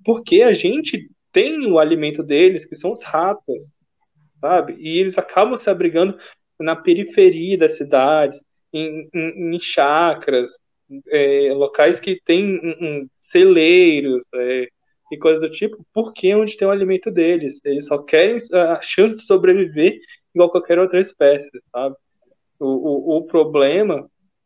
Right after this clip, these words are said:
é que o ser humano não tá acostumado com esse tipo de conflito. Não tá, é, é,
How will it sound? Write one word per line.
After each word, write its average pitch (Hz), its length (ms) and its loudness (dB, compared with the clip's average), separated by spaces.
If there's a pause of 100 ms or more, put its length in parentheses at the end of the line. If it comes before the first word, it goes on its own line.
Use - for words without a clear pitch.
(640)
é 139 220 -4
que 135 520 -6
o 156 120 -8
ser 151 220 0
humano 160 380 0
não 190 480 -2 (300)
tá 143 140 -2
acostumado 151 760 -4
com - 120 -6
esse 156 180 -6
tipo 143 180 -12
de - 120 -20
conflito. 151 760 -6 (100)
Não 170 160 0
tá, 170 280 0
é, 170 40 0
é, 151 500 -2